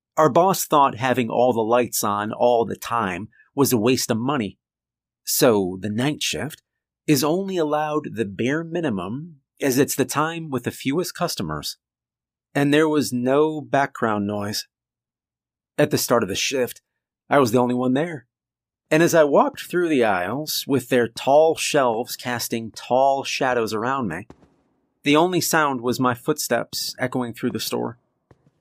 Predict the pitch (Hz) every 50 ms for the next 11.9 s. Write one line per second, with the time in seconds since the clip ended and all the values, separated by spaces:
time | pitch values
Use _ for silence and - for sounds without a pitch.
0 | _ _ _ - - - 165 156 156 147 143 143 139 135 107 123 123 120 117 117
1 | 117 113 104 123 123 127 - - - _ _ _ _ _ _ _ _ _ _ _
2 | _ - _ _ - 151 143 165 156 139 - - - 131 135 131 127 104 139 135
3 | 143 139 117 101 104 95 _ _ _ _ _ _ _ _ _ _ _ _ _ _
4 | _ _ _ _ _ _ _ _ - 170 160 - - - - 208 214 214 202 151
5 | - - - 143 160 170 165 147 135 139 139 143 143 143 139 135 127 - - -
6 | 123 117 - - - - - - 147 156 156 156 160 151 147 143 135 110 - -
7 | - 135 123 117 - - - - - 139 135 127 120 110 - - _ _ _ _
8 | _ _ _ _ - - 123 123 120 131 165 196 214 202 196 165 160 135 143 143
9 | 151 160 175 170 143 110 80 87 78 80 90 _ _ _ _ _ _ _ _ _
10 | _ _ _ _ _ _ - - 139 - _ _ _ - - 135 - - - 175
11 | 165 - 151 151 - - 113 120 127 - - - - 107 110 101 95